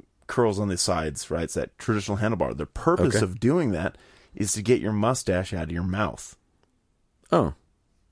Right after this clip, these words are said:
Speaker 2: That's
Speaker 1: It
Speaker 2: it, that, I mean, that seems to make sense.
Speaker 1: It's the function it serves. So, like, when I do it, which is not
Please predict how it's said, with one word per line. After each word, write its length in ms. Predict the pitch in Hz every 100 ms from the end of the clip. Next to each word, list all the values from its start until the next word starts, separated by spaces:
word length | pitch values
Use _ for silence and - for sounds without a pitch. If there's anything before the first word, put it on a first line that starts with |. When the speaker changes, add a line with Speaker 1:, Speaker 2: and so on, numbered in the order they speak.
| _ _ _ _ -
Speaker 2:
That's 160 | 104
Speaker 1:
It 40 | 107
Speaker 2:
it, 100 | -
that, 260 | 120 143
I 40 | 104
mean, 160 | 104 98
that 160 | 127
seems 180 | - 107
to 80 | 85
make 180 | 82 -
sense. 300 | 73 107 -
Speaker 1:
It's 200 | 131 -
the 120 | 120
function 380 | 135 131 - 120
it 80 | -
serves. 260 | 135 85
So, 100 | -
like, 160 | 98 87
when 160 | 95
I 140 | 95 139
do 200 | 120 101
it, 180 | 110 -
which 220 | 104 -
is 120 | 101
not 260 | 107 98